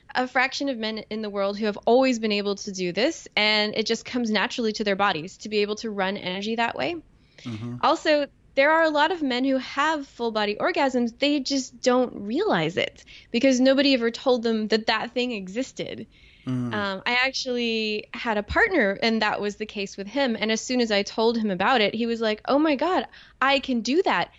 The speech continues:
Speaker 1: And then he, at will, made himself do as many as he wanted,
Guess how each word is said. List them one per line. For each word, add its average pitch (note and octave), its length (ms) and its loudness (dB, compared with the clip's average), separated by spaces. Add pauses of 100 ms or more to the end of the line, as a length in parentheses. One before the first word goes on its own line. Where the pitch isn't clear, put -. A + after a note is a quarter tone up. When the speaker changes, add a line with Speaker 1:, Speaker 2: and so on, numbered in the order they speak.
(160)
Speaker 1:
And C#4 220 0
then D4 240 0
he, C#4+ 380 -6
at B3 240 0
will, A#3 260 2
made G#3+ 240 -4
himself A3 580 -8
do A#3 280 -2
as A3 160 0
many G3+ 300 0
as F#3 60 -8
he G3+ 100 -2
wanted, G#3 460 2